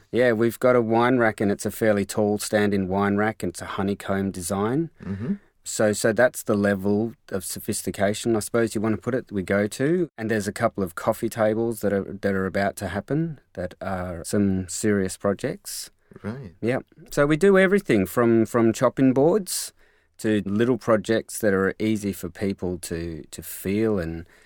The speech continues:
Speaker 1: and handle, and it suits their level of visibility all the, all the way up to, like I said, the wine rack is,
Speaker 2: Right.
Speaker 1: is quite a serious project, yeah.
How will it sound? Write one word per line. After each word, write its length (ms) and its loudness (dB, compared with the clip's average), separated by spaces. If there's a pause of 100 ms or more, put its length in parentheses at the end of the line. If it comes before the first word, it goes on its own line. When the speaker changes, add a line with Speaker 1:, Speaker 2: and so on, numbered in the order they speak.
(120)
Speaker 1:
and 180 -4
handle, 580 -2 (120)
and 320 -6
it 140 -8
suits 400 -4
their 180 -4
level 320 -4
of 100 -6
visibility 640 -4
all 200 -4
the, 260 -6
all 160 0
the 100 0
way 280 -2
up 220 -8
to, 260 -4
like 260 -8
I 60 -4
said, 240 -8
the 80 -8
wine 300 -6
rack 340 -10 (100)
is, 60 -4
Speaker 2:
Right. 260 0
Speaker 1:
is 160 -12
quite 260 -4
a 40 -8
serious 440 -8
project, 520 -10
yeah. 100 -4